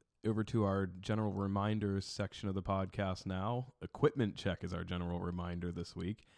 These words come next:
Um, so before the season, make sure you have cleats that fit, a properly fitting protective cup if you are a person that needs one.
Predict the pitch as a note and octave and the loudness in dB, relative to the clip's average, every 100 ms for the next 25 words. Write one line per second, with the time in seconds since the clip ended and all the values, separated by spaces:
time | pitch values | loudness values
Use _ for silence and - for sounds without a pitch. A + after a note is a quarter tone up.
0 | - - _ - G2 F2 F2+ - G#2+ F#2 | -20 -20 _ -2 -2 -2 -6 -4 0 2
1 | G2+ - C3+ C#3 C#3+ C3+ - C3 A2 F2+ | 0 0 2 2 2 -2 -2 0 0 0
2 | E2+ G#2+ - _ - F#2+ G2+ - - A2 | -4 -6 -8 _ -8 -4 -4 -4 -4 -2
3 | G2+ F#2 E2+ G#1 - - - F2+ - - | -2 -4 -4 -8 -10 -12 -6 -4 -4 -2
4 | D3 - - F2+ - - _ _ _ _ | -2 -2 -2 -2 -2 -12 _ _ _ _
5 | _ _ _ _ - - - F2 - G#2 | _ _ _ _ -16 -4 -2 -2 -2 -2
6 | G#2+ G2+ A#2 A#2 C3+ F#3 - A#2+ - F#2+ | -2 0 0 0 0 0 0 0 -2 -6
7 | - F#2 - F#2+ - F#2+ F2+ F2 F2+ F2 | -2 -4 -2 -4 -2 -2 -4 -4 -6 -6
8 | G2 G2+ B2 G#2 G2 B2+ F#2+ G2 | -4 -4 -2 -2 -2 -2 -4 -4